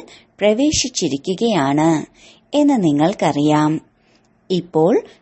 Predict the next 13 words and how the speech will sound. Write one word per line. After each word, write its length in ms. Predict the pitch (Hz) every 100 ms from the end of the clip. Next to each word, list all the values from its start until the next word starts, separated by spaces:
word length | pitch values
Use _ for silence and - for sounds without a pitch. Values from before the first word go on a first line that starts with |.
| _
വെളുത്തവരാക്കി 880 | 175 220 277 277 277 277 247 233 254
മാറ്റുന്നത് 840 | 226 156 143 - 262 247 - 208 - 175
ആരാണ്? 840 | 147 143 147 143 151 180 180 196 - _ _ _ _ -
ബാബയ്ക്ക് 720 | 151 147 143 147 151 - 247 - - _ -
വെളുത്തവരാക്കി 920 | 214 269 294 302 294 285 262 262 269
മാറ്റേണ്ടി 680 | 240 180 160 - 208 208 247
വരുമല്ലോ. 840 | 196 147 151 160 143 143 208 202 - _ _ _ _ _ -
സൃഷ്ടിചക്രത്തിന് 1400 | - 277 277 - 294 277 180 - 165 170 165 147 180 370 - - _ 240
കറങ്ങുക 380 | 254 277 294
തന്നെ 460 | 294 285 190 139 165
വേണം. 580 | 180 143 143 151 156 156 _ _ _ _ _ _
ഇപ്പോൾ 420 | 190 180 185 180 165
നിങ്ങൾക്ക് 760 | 156 143 147 147 - 302 262